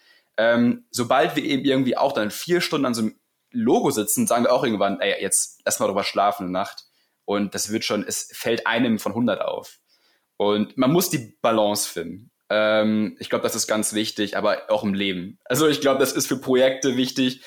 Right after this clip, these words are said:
Ich glaub, wir kennen's alle. Äh, du bist an einem Projekt und du arbeitest, äh, bist fertig und dann willst du noch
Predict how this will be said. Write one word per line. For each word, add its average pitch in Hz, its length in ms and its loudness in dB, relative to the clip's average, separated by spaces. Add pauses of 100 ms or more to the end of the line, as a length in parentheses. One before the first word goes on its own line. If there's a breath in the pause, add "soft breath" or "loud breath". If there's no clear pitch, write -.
(260 loud breath)
Ich - 60 -20
glaub, 123 140 -4
wir 127 80 -2
kennen's 123 240 0
alle. 117 460 2 (320 loud breath)
Äh, 107 280 4
du 113 160 -4
bist 123 140 -2
an 117 120 0
einem 113 80 2
Projekt 117 540 0
und 113 80 0
du 107 100 -2
arbeitest, 113 800 0
äh, 107 560 0
bist 110 160 -6
fertig 117 400 -2
und 107 60 -4
dann 104 100 -2
willst 117 180 -2
du 113 60 -2
noch 107 240 0